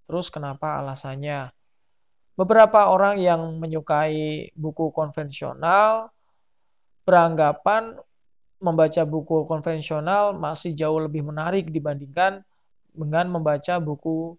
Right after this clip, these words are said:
yang sifatnya digital. Karena dengan membaca buku konvensional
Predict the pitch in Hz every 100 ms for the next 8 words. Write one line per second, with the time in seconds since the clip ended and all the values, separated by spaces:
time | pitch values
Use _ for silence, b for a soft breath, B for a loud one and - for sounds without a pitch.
0 | _ _ _ _ _ - 156 151 139 156
1 | 151 180 165 156 147 160 - 170 139 131
2 | 135 _ _ _ _ _ _ _ _ _
3 | 175 147 170 233 196 160 170 165 - B
4 | B B - 185 170 160 156 170 160 160
5 | 156 156 156 165 156 147 156 147 - 147
6 | 147 170 208 220 226 240 247